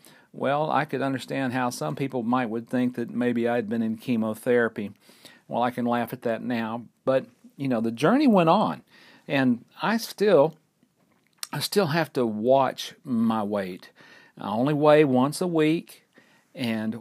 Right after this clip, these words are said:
whatever it is, it is. I log it on my Fitbit app, and, um, you know, and, and I just use that once a week weigh-in kind of as the, the, you know, just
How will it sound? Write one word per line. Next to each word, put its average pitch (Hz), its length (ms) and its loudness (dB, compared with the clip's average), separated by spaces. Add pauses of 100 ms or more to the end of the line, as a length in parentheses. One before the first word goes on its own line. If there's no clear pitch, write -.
whatever 120 480 0
it 139 100 4
is, 151 340 4
it 151 140 -2
is. 107 380 0
I 98 140 -6
log 110 540 4
it 151 140 0 (340)
on 110 200 -4
my 101 300 -8 (140)
Fitbit 139 380 0
app, 135 420 0 (380)
and, 104 480 -6
um, 104 460 -12 (100)
you 120 160 -4
know, 113 240 -6
and, 107 380 -8 (600)
and 120 120 -2
I 123 80 2
just 135 240 -2
use 151 200 2
that 135 180 4
once 143 420 0
a 151 80 2
week 139 340 -2
weigh-in 120 680 0 (120)
kind 151 360 -2
of 123 120 0
as 117 260 0
the, 110 240 -2 (840)
the, 110 340 -6 (500)
you 135 240 -10
know, 117 140 -4
just 135 300 -10